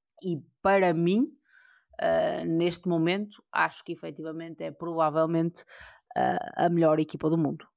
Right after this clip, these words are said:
E não só, e o meu, meu ponto é este, não só pela qualidade do seu plantel, claro que tu, para teres vitórias, também tens que ter ciclistas capazes e com qualidade para as integrar,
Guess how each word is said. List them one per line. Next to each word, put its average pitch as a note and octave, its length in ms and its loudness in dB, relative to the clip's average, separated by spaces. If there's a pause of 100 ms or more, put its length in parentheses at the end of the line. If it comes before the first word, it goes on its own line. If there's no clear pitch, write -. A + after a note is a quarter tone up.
(440)
E D3 400 4 (1200)
não G#3 260 4
só, F#3+ 400 2 (240)
e D#3+ 140 0
o D#3 40 0
meu, D#3+ 220 2
meu E3+ 180 0
ponto D#3+ 200 0
é D3+ 100 4
este, - 460 -2 (400)
não F#3 220 2
só E3 460 0
pela E3+ 220 2
qualidade F3 600 4 (420)
do E3 60 -4
seu D#3 140 0
plantel, G#3+ 340 4
claro D3 340 0
que D3+ 180 -4
tu, C#3+ 440 0
para C#3+ 120 -2
teres D3 200 0
vitórias, D3 340 2
também D3 200 -4
tens D3 160 -2
que - 80 -20
ter C3+ 260 -6 (340)
ciclistas D3 460 -4
capazes D3 440 0
e D3 40 -6
com D#3 160 -12
qualidade D3 400 0
para D3 160 0
as D3 100 -2
integrar, E3+ 500 -2